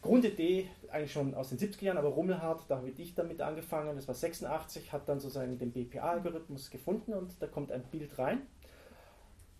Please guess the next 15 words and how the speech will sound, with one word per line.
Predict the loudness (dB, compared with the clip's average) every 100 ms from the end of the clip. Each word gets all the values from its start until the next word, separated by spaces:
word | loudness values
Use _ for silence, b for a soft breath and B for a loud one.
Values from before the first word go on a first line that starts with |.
| -20 -8 0
Nehmen | 2
wir | 2
das | -2
Bild | -6 0
Katze, | 0 2 -2
das | -2
ist | -4
so, | -6 -6 -6
so, | -4 -2 -2 -6
so | -4
nett, | 0 0 0
und | -6 -4
das | -6 4
Wort | 6 6 2
Katze. | -8 -8 -8